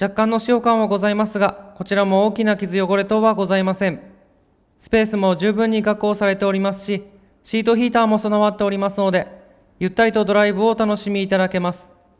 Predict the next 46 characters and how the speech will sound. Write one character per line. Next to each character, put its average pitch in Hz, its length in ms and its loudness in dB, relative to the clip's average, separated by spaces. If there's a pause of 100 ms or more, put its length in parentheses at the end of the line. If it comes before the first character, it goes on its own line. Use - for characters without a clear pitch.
(760)
ま 185 100 -4
た 196 140 -2
気 196 100 -6
に 202 80 -2
な 208 100 0
る 190 100 0
車 202 120 -2
内 226 180 0
の 214 120 2
匂 202 200 0
い 202 40 -2
で 190 100 0
す 196 140 -8
が、 - 240 -2 (480)
特 226 200 0
に 214 300 -2
お 160 80 -6
タ 208 100 2
バ 202 140 6
コ 196 80 2
の 190 140 2
匂 175 180 -2
い 170 60 -6
と 170 180 2
い 165 40 -6
た 185 100 2
し 190 100 -8
ま 208 140 2
せ 220 120 0
ん 214 60 2
の 214 120 2
で、 - 320 2
ご 170 120 0
安 185 100 0
心 196 120 -4
い 190 60 -4
た 196 100 2
だ 190 80 2
け 196 100 -4
れ 196 80 0
ば 190 140 2
と 190 100 0
思 175 160 -2
い 165 60 -4
ま 175 140 -4
す。 - 200 -18